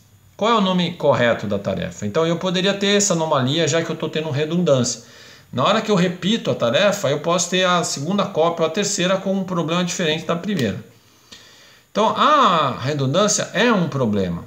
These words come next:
certo? Então, para você conseguir lidar com a redundância,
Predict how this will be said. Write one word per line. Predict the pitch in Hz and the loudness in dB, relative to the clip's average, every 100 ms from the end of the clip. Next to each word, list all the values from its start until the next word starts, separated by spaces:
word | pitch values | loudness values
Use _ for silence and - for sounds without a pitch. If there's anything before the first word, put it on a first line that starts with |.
| - | -16
certo? | - - 131 117 - - _ _ - - - - _ | -12 -2 -2 -2 -8 -20 _ _ -20 -20 -20 -20 _
Então, | 175 196 214 - - - | -4 0 0 -4 -16 -8
para | - 233 277 233 | 2 4 4 4
você | 190 180 - - 139 | 2 2 0 0 0
conseguir | 135 165 175 170 - 120 110 104 104 | 0 0 0 0 -2 -2 -2 -2 -2
lidar | 113 135 104 147 175 | -2 0 2 2 0
com | 147 | 0
a | |
redundância, | 113 113 151 143 143 180 - - | -2 0 -2 0 2 2 0 -4